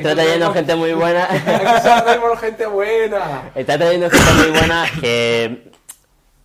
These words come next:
Speaker 2: escuchar a la gente que lleva recorrido también te motiva y te ayuda a,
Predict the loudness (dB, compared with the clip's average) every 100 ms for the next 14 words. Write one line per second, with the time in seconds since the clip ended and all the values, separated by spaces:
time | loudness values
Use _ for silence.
0 | _ -16 -16 -14 -8 -2 0 0 -2 -4
1 | -6 -6 -8 -6 -6 -6 -8 -8 -10 -10
2 | -4 -2 -2 -2 -4 -6 -4 -4 -4 -4
3 | -6 -8 -8 -8 -10 -10 -12 -16 _ -12
4 | -10 -8 -8 -6 -4 -4 -4 -8 -12 -14
5 | -14 -12 -12 -8 -6 -6 -8 -8 -8 -10
6 | -12 -12 -10 -10 -12